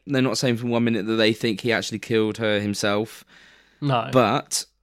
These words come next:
Speaker 2: That would be mental. <laughs>
Speaker 1: Yeah, <laughs> could you imagine?
Speaker 2: He's an assassin. <laughs>
Speaker 1: So the interesting thing is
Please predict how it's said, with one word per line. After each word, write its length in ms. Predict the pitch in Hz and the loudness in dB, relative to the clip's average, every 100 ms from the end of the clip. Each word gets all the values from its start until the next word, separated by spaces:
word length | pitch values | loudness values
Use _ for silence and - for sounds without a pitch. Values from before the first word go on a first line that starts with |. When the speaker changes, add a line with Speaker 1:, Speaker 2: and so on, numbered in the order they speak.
| _ - | _ -2
Speaker 2:
That 240 | 135 175 | 2 4
would 180 | 156 139 | 2 -2
be 120 | 143 | -4
mental. 960 | 123 123 135 143 147 135 123 127 135 143 - - 659 | -4 -2 2 4 4 2 -4 -6 -6 -6 -6 -10 -10
<laughs> 300 | 679 - - | -6 -6 0
Speaker 1:
Yeah, 240 | 127 123 | 4 4
<laughs> 0 | |
could 440 | 170 - - 147 139 | 4 -2 -4 -2 4
you 80 | 151 | 6
imagine? 600 | 143 139 131 - - - _ _ _ | 8 6 4 0 -8 -14 _ _ _
Speaker 2:
He's 180 | 160 131 | -6 -2
an 100 | 143 | -2
assassin. 640 | 139 151 139 - 147 135 - | 0 -2 -4 -6 -12 -12 -18
<laughs> 40 | _ _ _ _ _ - | _ _ _ _ _ -6
Speaker 1:
So 500 | - 147 143 143 - _ _ _ | 2 6 6 4 0 _ _ _
the 220 | 151 156 | 2 6
interesting 720 | 175 175 170 - 151 143 135 - - | 8 8 6 4 4 4 4 -2 -8
thing 520 | - 143 120 123 135 _ - | 0 4 4 2 -4 _ -4
is 480 | 123 110 123 143 | 2 4 2 -2